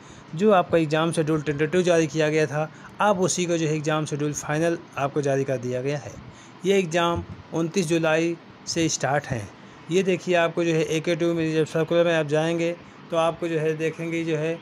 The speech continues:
ये सब कुछ दिखा रहा है। देखो, उनतीस जुलाई से आपका जो है एग्जाम जारी है। ये देखिए, ये जो है संशोधित आपकी जो है समय सारणी जो है परीक्षा कार्यक्रम की जो है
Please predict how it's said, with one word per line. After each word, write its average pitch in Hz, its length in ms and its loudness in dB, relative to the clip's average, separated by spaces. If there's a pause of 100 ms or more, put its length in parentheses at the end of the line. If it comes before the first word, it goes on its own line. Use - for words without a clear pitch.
(260)
ये 151 60 -2
सब 147 180 -4
कुछ 156 120 -4
दिखा 151 340 -2
रहा 160 100 2
है। 156 80 2
देखो, 160 240 0
उनतीस 156 280 -2
जुलाई 151 280 2
से 156 120 -2
आपका 151 220 0
जो 151 120 -2
है 156 320 -2 (460)
एग्जाम 151 440 0 (240)
जारी 143 460 0
है। 143 460 -8 (1500)
ये 135 80 -4
देखिए, 113 320 -10 (1800)
ये 139 100 -8
जो 143 80 -6
है 143 120 -2
संशोधित 151 600 -2
आपकी 160 280 0
जो 160 120 0
है 156 460 0 (260)
समय 147 280 -4
सारणी 156 360 -2
जो 151 120 0
है 151 60 -2
परीक्षा 151 420 -2
कार्यक्रम 151 380 -2
की 151 120 -8
जो 147 120 -2
है 151 340 0